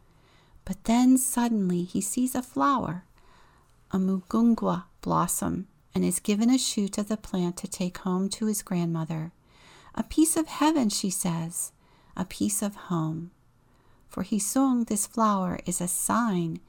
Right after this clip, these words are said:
that all will be well in this new place. Thomas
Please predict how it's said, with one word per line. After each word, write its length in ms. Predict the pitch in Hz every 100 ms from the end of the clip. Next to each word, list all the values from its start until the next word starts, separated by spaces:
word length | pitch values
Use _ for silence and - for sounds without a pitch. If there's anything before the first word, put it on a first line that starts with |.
| - - -
that 180 | 180 -
all 340 | 185 190 202 208
will 160 | 185
be 180 | 175 170
well 460 | 170 175 165 - -
in 200 | 170 165
this 280 | 170 - -
new 300 | 170 170 180
place. 720 | - 175 160 160 - - - - - - - - - - - - - - - -
Thomas 600 | - 302 359 440 202 -